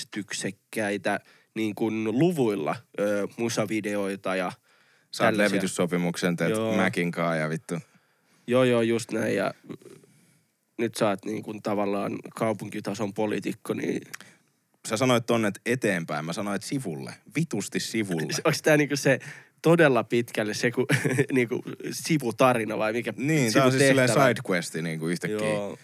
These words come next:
Speaker 2: Silleen, että äijä, äijä, niinku
Speaker 1: Vai onks tää easter egg jopa?
Speaker 2: <laughs>
Speaker 1: En
Speaker 2: Joo,
Speaker 1: tiedä,
Speaker 2: en mä
Speaker 1: en
Speaker 2: tiedä,
Speaker 1: tiedä.
Speaker 2: vittu. Siis hyvin saatana hämmentävää. Et en mä, en mä tiedä. Kun tää hahmo on ollut aina semmonen
Speaker 1: <laughs> Vira-, niin, ja sit kun tää on joskus ollut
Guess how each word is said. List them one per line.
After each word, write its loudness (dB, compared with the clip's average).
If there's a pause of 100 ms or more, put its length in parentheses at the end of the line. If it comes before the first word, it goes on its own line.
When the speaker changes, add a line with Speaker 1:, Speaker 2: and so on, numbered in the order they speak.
(140)
Speaker 2:
Silleen, -2
että -2
äijä, 2 (160)
äijä, 0
niinku -2
Speaker 1:
Vai 4
onks 0
tää 4 (160)
easter -2
egg -10
jopa? -4
Speaker 2:
<laughs> -2
Speaker 1:
En 2
Speaker 2:
Joo, 4
Speaker 1:
tiedä, 2
Speaker 2:
en 2
mä 0
Speaker 1:
en 0
Speaker 2:
tiedä, 0
Speaker 1:
tiedä. -2
Speaker 2:
vittu. -10 (600)
Siis -4 (120)
hyvin 4
saatana 0
hämmentävää. -8 (840)
Et -14
en -2
mä, -4 (160)
en -8
mä -4
tiedä. -8 (140)
Kun -14
tää -2 (300)
hahmo -2
on 0
ollut 0
aina -2
semmonen -4 (180)
Speaker 1:
<laughs> -12
Vira-, 4
niin, 8
ja 4 (160)
sit 0
kun -4
tää 4
on 8
joskus 2
ollut -2